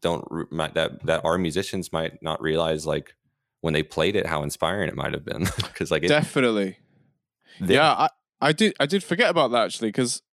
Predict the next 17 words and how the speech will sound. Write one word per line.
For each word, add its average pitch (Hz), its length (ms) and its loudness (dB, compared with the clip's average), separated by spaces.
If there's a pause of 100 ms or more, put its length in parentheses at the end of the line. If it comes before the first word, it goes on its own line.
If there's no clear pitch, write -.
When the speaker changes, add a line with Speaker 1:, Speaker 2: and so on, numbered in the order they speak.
(140)
Speaker 2:
'cause 135 220 2
thinking 202 280 2
about 123 260 4
it, - 120 -2 (300)
I 147 100 4
played 160 220 4
Rock 131 260 4
Band 117 260 0
before 117 360 0
I 110 80 -2
touched - 320 -6
the 110 80 -4
drum 143 200 0
kit. - 220 -8 (520)
So, 98 160 4
like, 127 200 4
Speaker 1:
Mm. - 100 -10